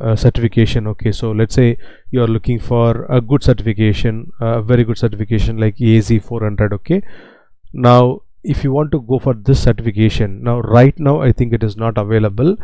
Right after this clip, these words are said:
uh, but until June twentieth or twenty-first it was open. Okay, so often they, Microsoft comes up with this Microsoft Build Cloud Skills Challenge,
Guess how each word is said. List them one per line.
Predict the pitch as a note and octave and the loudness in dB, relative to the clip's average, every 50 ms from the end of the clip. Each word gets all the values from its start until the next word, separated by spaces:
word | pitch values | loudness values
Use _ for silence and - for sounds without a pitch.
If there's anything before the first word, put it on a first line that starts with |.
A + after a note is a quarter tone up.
| - - - - - - - | -12 -14 -18 -18 -18 -12 -4
uh, | - B2+ A#2+ A2+ A2+ A2+ A2 A2 A2 A2+ - | 2 4 4 6 6 6 6 4 4 2 0
but | - A#2 B2 | 2 2 4
until | A#2 A#2+ A#2+ A2+ - D3+ C#3 | 6 6 4 6 4 4 4
June | A#2+ G#2+ - C3+ C#3 C#3 D3 C#3+ - | 2 -2 -4 -4 -2 -2 -2 -4 -2
twentieth | - - A#2+ A#2+ B2 A2 C3+ C3+ C#3 B2 - | 0 0 2 0 2 2 4 6 6 6 4
or | C3 | 2
twenty-first | A#2+ - A#2 A#2 A2+ D3 - - B2 - | 0 2 0 2 2 2 2 2 -2 -2
it | - A2+ | -4 -4
was | A#2 A2 G2 A2+ | -4 -4 -4 -4
open. | G#2+ G2+ - - B2+ B2 A#2 | -6 -6 -2 -2 -2 0 -2
Okay, | A2 - C3+ A#2+ | -2 0 0 0
so | - - C#3 C3 C3 - - - | 0 0 -2 -2 -4 -6 -8 2
often | - C#3 D3 C#3+ - - E3 D#3 D#3+ E3 - - - - | 4 4 4 6 4 0 0 0 0 -4 -10 -12 -12 -12
they, | D3 A#2+ B2 B2 A#2+ - - - - - - - - - - | 0 4 4 4 4 2 -6 -8 -8 -8 -10 -10 -8 0 2
Microsoft | A#2+ B2 - D#3 C3 - - C#3+ C3 - - - | 2 4 4 2 0 2 2 0 0 0 -4 -2
comes | - - B2 A#2+ A#2 - | 2 2 2 4 2 0
up | C#3+ B2+ A2+ - - | -2 -2 -2 -6 -4
with | B2+ B2 A#2 A2 | -2 -2 -2 0
this | G#2 C3 B2+ - | 0 0 0 0
Microsoft | B2 A#2 G#2+ G#2 - B2 A2+ - B2+ A#2+ A2 G#2 G2 | 0 -2 -2 0 0 -2 0 0 -2 -2 -2 -6 -2
Build | - B2+ A#2+ B2+ A#2 A#2 - - | 2 4 4 4 4 2 -2 -2
Cloud | - A#2 A#2+ A#2 A#2 A2+ G#2+ | 0 2 2 2 2 0 -4
Skills | - - - B2 A#2 A2 - - | -10 -2 2 2 4 4 2 -4
Challenge, | - - A#2 A2 G#2+ G#2+ G#2+ G#2+ G#2 G2+ G2+ - | -4 0 2 2 4 4 2 0 -2 -4 -8 -12